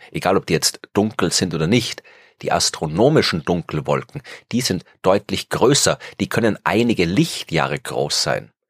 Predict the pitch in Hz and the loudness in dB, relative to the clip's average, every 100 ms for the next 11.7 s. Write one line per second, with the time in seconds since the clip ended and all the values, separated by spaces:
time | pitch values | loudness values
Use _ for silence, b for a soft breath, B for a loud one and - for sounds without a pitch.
0 | _ _ - 98 - 98 - 85 104 - | _ _ -8 -8 -6 -8 -4 -2 -2 -2
1 | - 95 110 127 170 - _ 151 120 - | 0 2 2 0 -2 -8 _ -2 0 0
2 | - - 117 156 - B B 101 90 101 | 0 2 2 2 -4 B B -6 -2 0
3 | 139 - 139 120 117 - 95 127 147 135 | 0 0 2 4 2 -4 0 0 0 0
4 | 135 - 127 156 92 82 82 87 - 107 | 0 0 2 2 0 0 0 -2 -2 2
5 | 123 147 B B _ 104 131 - - 107 | 2 2 B B _ -2 0 -4 -2 -2
6 | - 98 110 113 - 87 87 92 82 85 | 0 0 0 -6 -2 2 2 2 2 0
7 | - B B - 117 - - 107 107 - | -6 B B -4 -2 0 -2 -4 -2 -4
8 | - - 120 - _ - - - - - | -4 0 0 0 _ -6 -2 -4 -4 -8
9 | - - _ B B B _ 82 - - | -12 -14 _ B B B _ -10 -6 -6
10 | 170 - - 76 151 - - 110 90 - | -4 -2 -2 0 -2 -2 0 0 2 0
11 | 175 135 90 80 156 143 | 0 0 4 2 4 0